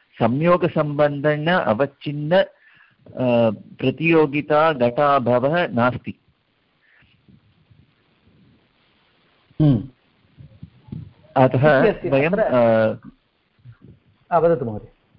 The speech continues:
Speaker 1: अत्र वयम् अवच्छेदकधर्मं, प्रतियोगितायाः अवच्छेदकधर्मं स्वीकुर्मः चेत् भिन्नभिन्न अभावः भवितुमर्हति एकस्मिन् स्थले एव।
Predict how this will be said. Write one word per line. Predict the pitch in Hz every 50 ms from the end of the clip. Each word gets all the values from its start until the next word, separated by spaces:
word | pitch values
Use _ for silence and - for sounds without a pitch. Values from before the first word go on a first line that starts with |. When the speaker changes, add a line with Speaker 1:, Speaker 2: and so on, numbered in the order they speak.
| _ _ _ _ _ _ _ _ _ _ _ _ _ _ _ _ _ _ 196 _ _ _ _ _ - _ - - - - _ _ _ -
Speaker 1:
अत्र | 117 123 120 - 139 160 170 180 170 - - _ -
वयम् | 131 135 139 139 143 135 - -
अवच्छेदकधर्मं, | - 120 123 147 147 - - 180 175 175 175 170 165 165 143 117 - - - - 127 113 127 131 127 131 139 156 160 170 170 151
प्रतियोगितायाः | - - 113 - 135 123 117 - 160 160 165 160 143 151 143 151 147 147 143 143 139 139 135 131 151 156
अवच्छेदकधर्मं | - - 120 120 147 - - - 160 156 160 156 156 139 120 131 131 123 131 143 143 143
स्वीकुर्मः | 131 - 147 139 135 - 139 123 123 120 113 107
चेत् | 107 - 107 104 95 - 127 143 156 156 - _ _ - - - - _ _ -
भिन्नभिन्न | 117 104 131 139 156 180 180 160 151 156 156 156 170
अभावः | 165 143 131 123 131 135 139 135 135 131 147 156 - - - _ _ _ _ _ - -
भवितुमर्हति | 123 123 120 131 127 135 135 123 101 98 101 98 - - 101 110 117
एकस्मिन् | 120 - 131 131 - - - 143 147 147 - _ - -
स्थले | - 139 123 120 117 117 110
एव। | 104 98 92 92